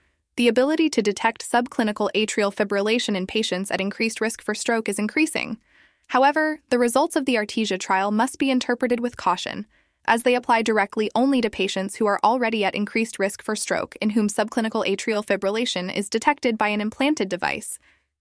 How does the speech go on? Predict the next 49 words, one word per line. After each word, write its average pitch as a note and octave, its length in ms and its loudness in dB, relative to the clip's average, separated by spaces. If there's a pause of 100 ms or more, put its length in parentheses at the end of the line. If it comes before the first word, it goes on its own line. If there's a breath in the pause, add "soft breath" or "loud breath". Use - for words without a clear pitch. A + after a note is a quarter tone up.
(120)
In C#4 160 4
summary, C#4 480 2
the A3+ 120 0
Artesia A#3 540 2
trial F#3+ 320 0
found A3 260 0
apixaban G#3+ 540 -2
to - 80 -8
be G3+ 100 -2
effective B3 480 0
in A3 140 0
reducing A#3 460 2
the A#3+ 80 2
risk G3+ 280 -2
of G3 120 -4
stroke C#4 480 0
or A3 80 0
systemic G#3 460 -2
embolism F#3 600 -2
in G#3 140 -2
patients G#3+ 440 -2
with G3+ 140 -4
subclinical G#3 560 -2
atrial F#3+ 360 -2
fibrillation, E3 680 -4 (540 soft breath)
and B3 160 2
despite C4+ 300 2
a C4+ 60 2
higher A3 280 0
risk G#3 240 -2
of G#3 80 -2
major G3+ 240 -2
bleeding. G3 480 -2 (500)
The C4 100 4
severity D4 460 0
of B3 120 -2
stroke A3 260 -2
events F#3 320 -4
prevented G#3+ 440 -2
outweighs G#3+ 520 0
the A3+ 80 0
severity G3+ 480 0
of G3 100 -4
bleeding A#3 300 0
events G#3 320 -2
caused G3 320 0
by G3 100 -2
the G3+ 100 -4
drug. - 360 -6